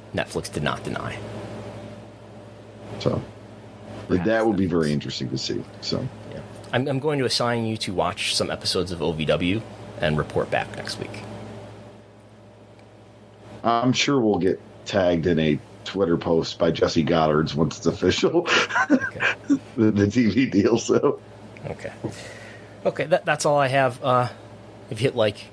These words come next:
Speaker 1: share, subscribe, that really helps us. Um, Patreon dot com slash Wrestlenomics. I have all the T V ratings information nearly every day. There's a T V ratings update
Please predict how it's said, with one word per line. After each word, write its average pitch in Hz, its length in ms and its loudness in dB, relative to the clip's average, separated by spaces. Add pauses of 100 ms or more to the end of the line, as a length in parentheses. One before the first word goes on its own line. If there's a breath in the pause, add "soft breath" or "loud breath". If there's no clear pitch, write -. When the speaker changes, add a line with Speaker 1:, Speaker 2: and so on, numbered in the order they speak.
(160)
Speaker 1:
share, 104 360 2 (120)
subscribe, 82 680 0
that 71 120 2
really 78 160 -4
helps - 280 -2
us. - 240 -2 (420 loud breath)
Um, 69 320 0 (400)
Patreon 127 260 2
dot 104 140 0
com 101 200 0
slash 87 300 -2
Wrestlenomics. 101 800 0 (380)
I 87 100 -2
have 80 300 -2
all 78 160 0
the 80 60 -8
T - 180 -6
V 98 140 0
ratings 95 320 4
information 92 520 0
nearly 85 280 0
every 71 180 -2
day. 90 180 2
There's 82 180 -4
a - 40 -14
T - 120 -8
V 82 160 -2
ratings 78 360 0
update - 560 0